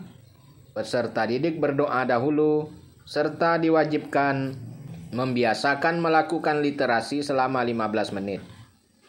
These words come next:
Tindakan yang dilakukan sekolah tersebut memperhatikan aspek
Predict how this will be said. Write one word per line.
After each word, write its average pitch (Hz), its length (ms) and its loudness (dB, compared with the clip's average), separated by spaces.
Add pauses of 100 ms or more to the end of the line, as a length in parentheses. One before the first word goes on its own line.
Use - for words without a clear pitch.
(400)
Tindakan 117 480 0
yang 139 160 0
dilakukan 131 560 0
sekolah 117 400 0
tersebut 107 640 -2 (800)
memperhatikan 135 880 0
aspek 160 560 -4